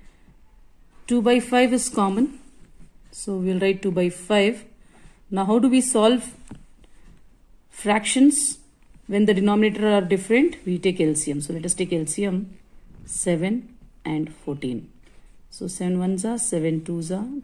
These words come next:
two, one, one. L C M, hence we get fourteen.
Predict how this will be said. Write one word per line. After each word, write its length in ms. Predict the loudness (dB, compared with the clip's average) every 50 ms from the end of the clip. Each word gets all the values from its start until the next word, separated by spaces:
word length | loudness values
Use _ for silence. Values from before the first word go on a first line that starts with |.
| -14 -10
two, 160 | -6 -4 -4 -2
one, 520 | -4 -4 -6 -6 -6 -4 -4 -4 -6 -6
one. 280 | -4 -4 -4 -4 -4 -8 -12 -20 -20 -20 -20 -20 -20 -20 -20 -14 -8 -4
L 120 | -2 -2
C 220 | -2 -2 -2 -2 0
M, 280 | 0 0 -2 -4 -8 -6
hence 340 | -4 -2 -2 -2 -2 -6 -8
we 140 | -6 -6 -6
get 340 | -4 -4 -4 -4 -4 -6 -14
fourteen. 560 | -8 -4 -4 -4 -2 -4 -6 -6 -6 -8